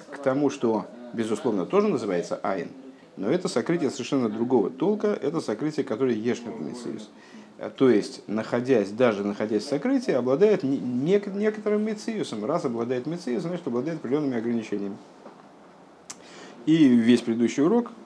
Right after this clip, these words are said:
рассуждали на тему вот этого примера, который на позапрошлом уроке мы авансом уже упомянули, но по-, значит,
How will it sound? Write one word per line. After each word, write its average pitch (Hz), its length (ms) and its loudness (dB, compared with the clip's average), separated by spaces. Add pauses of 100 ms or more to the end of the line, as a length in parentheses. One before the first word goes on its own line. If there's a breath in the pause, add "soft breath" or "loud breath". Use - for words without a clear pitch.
(120)
рассуждали 123 560 2
на 120 160 2
тему 135 380 0
вот 107 160 -4
этого 104 200 0
примера, 151 380 2
который 117 280 -4
на 110 120 -8
позапрошлом 117 500 -6
уроке 107 260 -2
мы 104 120 -2
авансом 101 400 -4
уже 104 160 -4
упомянули, 156 540 0
но 151 100 -4 (160)
по-, 110 180 -2 (140)
значит, 104 180 -12